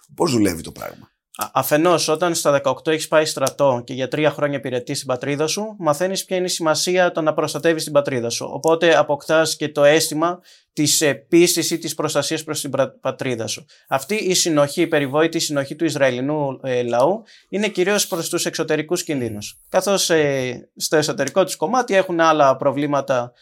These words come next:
Speaker 2: και διασπάσεις. Κοιτάξτε, όταν έγινε ο πόλεμος ανεξαρτησίας, το ένα τρίτο των ανθρώπων που σκοτώθηκαν ήταν επιζώντες του ολοκαυτώματος, δηλαδή έφεραν το τατουάζ στο μπράτσο. Οπότε, αυτοί, πολλοί,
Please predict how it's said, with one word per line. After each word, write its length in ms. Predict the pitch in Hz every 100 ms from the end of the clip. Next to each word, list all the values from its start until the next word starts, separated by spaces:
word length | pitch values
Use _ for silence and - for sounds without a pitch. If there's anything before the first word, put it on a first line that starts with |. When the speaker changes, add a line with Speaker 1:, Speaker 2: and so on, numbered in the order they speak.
| _
Speaker 2:
και 200 | _ 139
διασπάσεις. 720 | 127 127 131 - 120 110 - -
Κοιτάξτε, 500 | 208 185 - 117 110
όταν 300 | - 180 233
έγινε 440 | 214 214 214 180 147
ο 80 |
πόλεμος 380 | 135 165 190 190
ανεξαρτησίας, 720 | 185 160 160 131 117 - 151
το 80 | 156
ένα 240 | 175 214 214
τρίτο 360 | 190 196 190
των 160 | 147 143
ανθρώπων 440 | 135 170 180 185
που 120 | 175
σκοτώθηκαν 640 | 165 - 135 143 147 175 180
ήταν 260 | 175 185 202
επιζώντες 380 | 185 151 185 -
του 60 | 185
ολοκαυτώματος, 640 | 175 151 - 147 117 117
δηλαδή 340 | 135 131 135 160
έφεραν 440 | 160 175 170 165
το 100 | 165
τατουάζ 440 | 160 147 143 151
στο 120 | 147 139
μπράτσο. 420 | 135 127 - 110 - _ _
Οπότε, 560 | - 151 185 175 127 101 _ _ _ _
αυτοί, 380 | 139 135 202 202
πολλοί, 500 | - 160 185 208